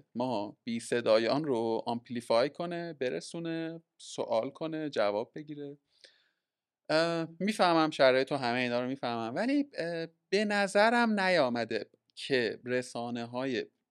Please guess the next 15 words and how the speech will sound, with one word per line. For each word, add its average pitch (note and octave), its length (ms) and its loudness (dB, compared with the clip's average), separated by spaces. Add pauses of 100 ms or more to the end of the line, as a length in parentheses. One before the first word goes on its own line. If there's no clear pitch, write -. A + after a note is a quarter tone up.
(160)
حوزهٔ B2+ 320 -2
تخصصی A#2+ 640 -6
که B2+ 100 -10
ما A#2 120 -4
داریم G#2 160 -6
در G2 180 -4
موردش G#2+ 140 -12
صحبت G#2+ 360 -6
می‌کنیم، - 300 -18 (440)
اساساً G#3 400 -2
این A#3+ 320 -2
مسئولیت D3+ 720 0
رو G3 160 2 (120)
برداشته B2+ 720 0
باشن. G2 340 -4